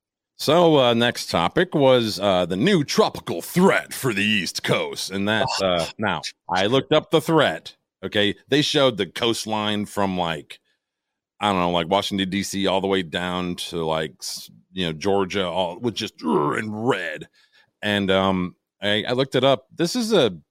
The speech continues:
Speaker 1: right now it's just a rain, rain, a rain event that's
Speaker 2: Mm-hmm.
Speaker 1: around or near Bermuda area, and it's not really, like,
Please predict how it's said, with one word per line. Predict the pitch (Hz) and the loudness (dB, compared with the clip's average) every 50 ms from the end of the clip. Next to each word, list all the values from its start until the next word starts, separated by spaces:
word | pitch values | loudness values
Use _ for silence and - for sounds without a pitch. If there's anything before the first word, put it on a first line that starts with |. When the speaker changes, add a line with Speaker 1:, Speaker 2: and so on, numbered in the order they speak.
| _ _ _ _ _ _ _ | _ _ _ _ _ _ _
Speaker 1:
right | 110 120 127 120 | -4 -4 -2 0
now | 127 131 147 | 0 2 2
it's | 143 - | 0 0
just | - 127 - - | -2 -4 -4 -2
a | 85 | -2
rain, | 76 78 82 90 98 107 113 110 104 90 _ _ _ _ - | -2 0 0 0 0 0 -2 -4 -8 -12 _ _ _ _ -4
rain, | 87 98 104 113 107 98 - | -2 0 0 0 -2 -2 -2
a | 85 85 | -2 0
rain | 87 80 90 95 101 | 0 2 0 0 0
event | 107 104 110 113 117 113 - - _ _ _ | 0 0 0 0 0 -2 -4 -10 _ _ _
that's | - 92 90 - - - _ _ - | -4 -4 -4 -4 -8 -12 _ _ -6
Speaker 2:
Mm-hmm. | 113 127 135 151 147 113 101 - 110 113 | -2 -2 0 0 -2 -2 -4 -6 -4 -2
Speaker 1:
around | 131 139 143 143 139 113 | 0 0 2 0 0 0
or | 110 | 0
near | 110 107 110 110 110 | 0 0 2 2 2
Bermuda | 107 85 80 - 82 98 92 92 95 92 95 104 107 107 101 - | 0 -2 -6 -4 -2 -2 0 0 0 -2 0 0 0 -2 -2 -4
area, | - 113 113 117 117 117 120 117 - _ - - _ _ _ _ _ _ _ _ _ - | -6 -4 -4 -2 -2 -2 -2 -4 -6 _ -20 -20 _ _ _ _ _ _ _ _ _ -4
and | 110 110 110 107 104 | -2 0 0 2 0
it's | 107 104 87 - - - - | 0 -2 -2 -6 -12 -10 -6
not | 92 101 104 110 - - | -4 -4 -4 -4 -4 -4
really, | 87 101 104 101 98 95 90 85 78 71 69 - _ _ _ _ _ _ | -2 0 2 2 2 2 0 -2 -6 -10 -14 -20 _ _ _ _ _ _
like, | - 90 87 82 | -2 -2 -2 -2